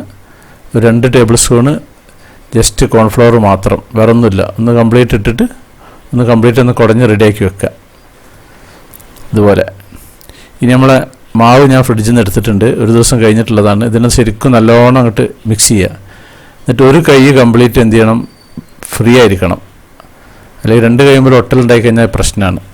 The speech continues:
അപ്പോൾ ഇതൊന്ന് ഫ്രീ ആക്കി വെക്കുക. ഇതിൽ സ്പി-, ഒരു പീസ് എടുത്തിട്ട് ഇങ്ങനെ നീളത്തിൽ വെച്ചിട്ട് മറ്റേ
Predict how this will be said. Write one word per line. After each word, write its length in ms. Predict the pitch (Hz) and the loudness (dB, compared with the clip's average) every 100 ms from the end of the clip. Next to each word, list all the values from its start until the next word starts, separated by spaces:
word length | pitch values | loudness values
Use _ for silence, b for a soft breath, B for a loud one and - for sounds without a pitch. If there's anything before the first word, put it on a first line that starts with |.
| - | -8
അപ്പോൾ 120 | 107 117 | -4 0
ഇതൊന്ന് 280 | 120 120 131 | 2 2 0
ഫ്രീ 120 | 117 117 113 | 0 2 2
ആക്കി 140 | 113 | 0
വെക്കുക. 240 | 107 123 127 - 110 | -4 -2 -4 -6 -4
ഇതിൽ 160 | 120 139 - - B B B B B - - 120 - | 0 0 -2 -8 B B B B B -10 -4 -4 -4
സ്പി-, 280 | - - - 107 120 | -8 -10 -10 -4 0
ഒരു 100 | 120 120 | 2 2
പീസ് 180 | 120 127 | 2 0
എടുത്തിട്ട് 280 | 107 110 180 135 | 0 -2 -2 0
ഇങ്ങനെ 140 | 117 117 | 0 0
നീളത്തിൽ 300 | 113 117 123 117 | 0 0 0 0
വെച്ചിട്ട് 320 | 120 107 175 - - B B B B - | -2 -4 -6 -8 -20 B B B B -8
മറ്റേ 180 | 110 131 | -4 0